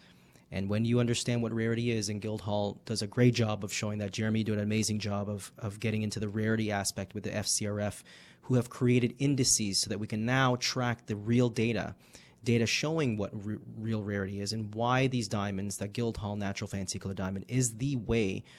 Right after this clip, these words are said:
to d-, not only defend yourself against devaluing currencies, but you're diversifying your portfolio even further with a very rare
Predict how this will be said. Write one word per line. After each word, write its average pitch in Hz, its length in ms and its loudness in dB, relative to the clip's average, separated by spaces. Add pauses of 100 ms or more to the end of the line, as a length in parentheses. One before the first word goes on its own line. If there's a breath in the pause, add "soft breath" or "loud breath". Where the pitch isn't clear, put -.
(280 loud breath)
to - 140 -4
d-, 104 200 -6 (140)
not 123 100 2
only 127 220 2
defend 135 480 0
yourself 104 500 -2
against 113 600 0
devaluing 101 600 0
currencies, 98 480 -2
but 113 140 -2
you're 117 140 -2
diversifying 123 800 0
your 113 120 2
portfolio 107 600 -2
even 127 240 0
further 123 520 2
with 101 180 -4
a 104 60 -2
very 120 480 6
rare 95 400 -2